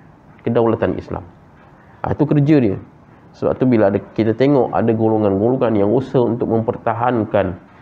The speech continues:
ha, mempertahankan kedaulatan Islam, golongan-golongan itu benar. Hati ni kena kaji. Baca, bukan kita tengok orang.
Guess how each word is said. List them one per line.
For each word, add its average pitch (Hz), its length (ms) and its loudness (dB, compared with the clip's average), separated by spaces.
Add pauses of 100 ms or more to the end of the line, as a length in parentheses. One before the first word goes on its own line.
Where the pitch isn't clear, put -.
(260)
ha, 185 320 -4 (320)
mempertahankan 113 960 -2
kedaulatan 110 640 2
Islam, 139 400 0
golongan-golongan 101 720 0
itu 95 160 -2
benar. 92 400 -4 (960)
Hati - 160 -2
ni 151 160 0 (320)
kena 127 160 0
kaji. 135 320 2 (720)
Baca, 123 400 0
bukan 120 320 0
kita 120 80 -2
tengok 131 240 2
orang. 123 400 0